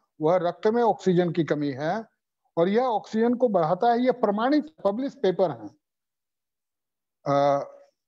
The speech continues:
मुझे नहीं मालूम है कि अभी हमारे पास पार्टिसिपेंट कौन-कौन हैं, कितने हैं अभी इस सभा में। अ,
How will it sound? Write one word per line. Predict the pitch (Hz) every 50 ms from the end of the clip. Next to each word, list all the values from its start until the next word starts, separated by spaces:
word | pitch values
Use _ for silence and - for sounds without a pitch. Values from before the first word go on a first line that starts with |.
| _ -
मुझे | 160 151 156 180 180
नहीं | 185 208 240
मालूम | 247 202 170 160 156 151
है | 156 151
कि | 151 160
अभी | 151 143 156
हमारे | 156 143 143 151 151 151
पास | 151 151 147 139
पार्टिसिपेंट | - _ - - 151 135 - - 165 160 156 151 156 -
कौन-कौन | - 139 139 147 147 139 165 165 165
हैं, | 139 131 151 147 151
कितने | 147 - 131 - 151 151 156 147
हैं | 135 147 143 139
अभी | 131 127 131 135 131 131 _ _ _ _ -
इस | 139 131 -
सभा | 151 139 135 135 139
में। | 135 135 151 208 240 233 - _ _ _ _ _ _ _ _ _ _ _ _ _ _ _ _ _ -
अ, | 147